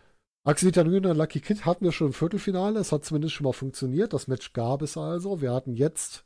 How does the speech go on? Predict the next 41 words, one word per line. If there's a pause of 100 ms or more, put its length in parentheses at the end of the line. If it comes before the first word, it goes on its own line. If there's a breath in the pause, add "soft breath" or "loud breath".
(120)
Ilja
im
Halbfinale,
aber
Lucky
war
zumindest
dabei. (880 soft breath)
Und (200)
ja,
Pentagon
und
Walter
hatten
wir
diesmal
gar
nicht.
Ich
hätte
eigentlich
gedacht,
dass
wir
die
nochmal
gegeneinander
sehen. (520 loud breath)
Aber
auch
Walter
ist
im
Halbfinale
und
hat
dann
wiederum
seinen
Gegner
Avalanche